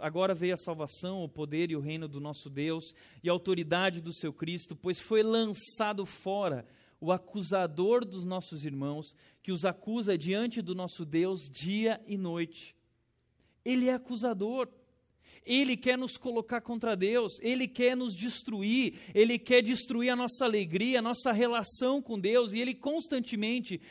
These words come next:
está diante de Deus nos acusando, dizendo, "Tá vendo? Não é tudo isso. Você morreu por ele, derramou teu amor sobre a vida dele, mas ele não merece." E ele fica nos acusando. Essa é a tarefa dele. Mas o versículo onze diz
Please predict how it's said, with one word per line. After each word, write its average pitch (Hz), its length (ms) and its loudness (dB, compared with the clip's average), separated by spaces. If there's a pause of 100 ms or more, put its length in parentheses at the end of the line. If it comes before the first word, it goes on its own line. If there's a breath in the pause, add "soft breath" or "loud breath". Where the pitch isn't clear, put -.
(120)
está 233 320 2
diante 247 420 2
de 202 120 -2
Deus 226 260 4
nos 214 180 -4
acusando, 233 600 0
dizendo, 220 320 -2
"Tá 254 180 0
vendo? 226 540 0 (200 loud breath)
Não 208 280 2
é 262 80 4
tudo 311 340 0
isso. 240 560 0 (400 soft breath)
Você - 240 -2
morreu 240 340 6
por 247 220 0
ele, 240 300 2
derramou 214 420 4
teu 254 160 2
amor 214 280 2
sobre 202 220 0
a 190 40 2
vida 190 200 4
dele, 220 220 0
mas 233 220 0
ele 226 120 0
não 240 140 2
merece." 254 720 0 (280 loud breath)
E 233 100 6
ele 285 140 4
fica 302 280 0
nos 285 200 -2
acusando. 277 600 0 (640)
Essa 277 360 0
é - 20 2
a 247 40 -2
tarefa 214 440 -2
dele. 156 280 -4 (1000)
Mas 185 180 0
o 190 100 -6
versículo 185 480 -2
onze 175 360 -4
diz 175 500 -8